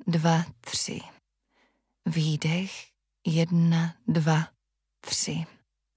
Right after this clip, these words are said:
Zhluboka jsem dýchala a snažila se zahnat narůstající úzkost. Móra mě prakticky vychovala. Byla jedinou osobou, která tu pro mě vždycky byla,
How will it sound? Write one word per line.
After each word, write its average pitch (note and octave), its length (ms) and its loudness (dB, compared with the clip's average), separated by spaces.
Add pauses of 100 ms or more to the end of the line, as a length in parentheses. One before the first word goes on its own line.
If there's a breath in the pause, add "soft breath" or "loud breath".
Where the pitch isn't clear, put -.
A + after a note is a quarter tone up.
(1080 soft breath)
Zhluboka F3 580 4
jsem F3 320 6
dýchala G3 480 4
a A3 140 6
snažila G3 520 6
se E3+ 160 4
zahnat F3 460 4
narůstající F3 800 2
úzkost. - 760 -8 (1040 soft breath)
Móra G3+ 340 10
mě F3+ 200 8
prakticky F3 560 2
vychovala. D#3+ 600 -2 (840)
Byla G3 240 10
jedinou G#3 500 10
osobou, G#3+ 640 6
která G3 380 4
tu G3+ 120 2
pro G3 160 4
mě F#3+ 160 8
vždycky F3 400 2
byla, F#3 340 6